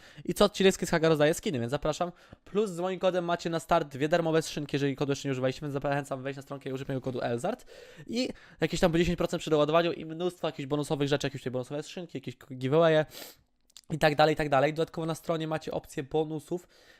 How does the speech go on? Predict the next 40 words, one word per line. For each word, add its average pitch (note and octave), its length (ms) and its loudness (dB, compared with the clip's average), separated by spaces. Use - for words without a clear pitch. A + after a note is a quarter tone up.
e, D3 180 6
levelowania E3 520 4
konta. D3 260 -4
Za C#3 100 -2
levele D3+ 260 2
są D#3 140 -8
darmowe D#3 300 2
skrzynki, - 360 -8
za C3+ 100 0
wbijanie D3 260 -2
każdego D3 260 -2
levelu D3+ 260 2
są D3+ 160 -8
coraz D3+ 200 -4
lepsze C3+ 260 4
te B2 100 -4
skrzynki. C#3 360 -4
<clears throat> F#3+ 160 -2
Naprawdę F#3+ 300 4
jest F3 120 0
tego E3 160 -2
bardzo D3 280 4
wiele. A3 260 0
Jakby D3+ 240 4
tego D#3 180 6
było D3+ 140 4
mało, F3+ 200 4
macie E3 220 2
jeszcze D#3+ 140 -4
jakieś D3 140 -6
takie, D3+ 280 0
e, C#3+ 440 4
cashback E3+ 360 4
bonusy, D3+ 400 2
możecie C#3+ 180 0
sobie C#3 100 -8
sprawdzić, C#3+ 240 -2
jak C3+ 80 -8
to C3+ 100 -6
działa. D3 300 2